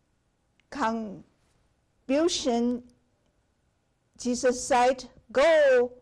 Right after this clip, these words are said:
let them be done for you as you have believed." And the servant was healed that, word, that moment. When you believe Jesus, when you trust in him,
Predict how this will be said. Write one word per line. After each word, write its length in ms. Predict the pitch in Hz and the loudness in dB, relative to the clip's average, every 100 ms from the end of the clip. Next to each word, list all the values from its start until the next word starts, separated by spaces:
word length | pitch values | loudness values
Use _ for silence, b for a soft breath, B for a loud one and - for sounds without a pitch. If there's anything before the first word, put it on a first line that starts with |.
| - | -8
let 280 | 233 254 269 | -2 0 0
them 180 | 262 240 | -2 -2
be 180 | 214 | -4
done 540 | 196 240 254 262 262 269 | -2 0 2 0 -2 -6
for 340 | - 226 226 | -4 0 2
you 380 | 220 196 170 175 - | 2 0 -2 -4 -8
as 280 | 185 196 196 | -8 -8 -6
you 340 | 196 185 202 220 | -8 -4 -2 -2
have 460 | 214 214 208 185 | -2 -4 -4 -6
believed." 640 | 190 175 202 180 123 - _ _ _ _ - | -6 -4 -4 -4 -8 -18 _ _ _ _ -10
And 160 | 196 | -6
the 100 | 185 | -6
servant 500 | 196 - 196 202 196 | -8 -2 -2 -2 -6
was 280 | 190 180 180 | -6 -8 -8
healed 680 | 180 180 - 220 214 185 170 | -10 -10 -6 -2 0 -2 -6
that, 320 | 180 170 165 175 _ _ | -12 -12 -14 -18 _ _
word, 360 | 180 185 175 165 _ _ _ _ _ | -10 -6 -6 -8 _ _ _ _ _
that 260 | 196 165 170 - | -8 -6 -8 -14
moment. 720 | 180 175 170 147 - - _ _ _ b b b b b b | -10 -10 -10 -14 -16 -20 _ _ _ b b b b b b
When 180 | 208 277 | -6 -6
you 200 | 330 330 | -4 -6
believe 680 | 359 254 285 294 262 214 196 | -4 -6 -4 -4 -4 -8 -10
Jesus, 800 | 185 202 190 190 165 165 - - _ _ _ _ _ _ _ _ _ _ _ _ | -12 -8 -8 -8 -12 -12 -18 -20 _ _ _ _ _ _ _ _ _ _ _ _
when 220 | 196 247 | -4 -2
you 160 | 277 285 | -2 -4
trust 480 | 269 302 262 330 - | -6 -8 -8 -8 -10
in 120 | 196 | -10
him, 460 | 233 185 135 123 | -8 -10 -12 -16